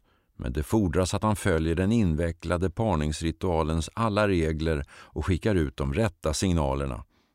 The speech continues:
Annars kan han lätt bli ett byte istället.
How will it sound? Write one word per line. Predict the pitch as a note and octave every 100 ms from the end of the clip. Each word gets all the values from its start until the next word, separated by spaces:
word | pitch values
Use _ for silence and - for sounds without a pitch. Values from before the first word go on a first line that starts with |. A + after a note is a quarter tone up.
| _ _ -
Annars | F2 D#2 C#2+ D2+ -
kan | - D#2+
han | F2+
lätt | F2 F2+ -
bli | D2+ B1+
ett | C2+
byte | F#2 G#2+ - C2+
istället. | C#2+ D#2+ D2 C2+ -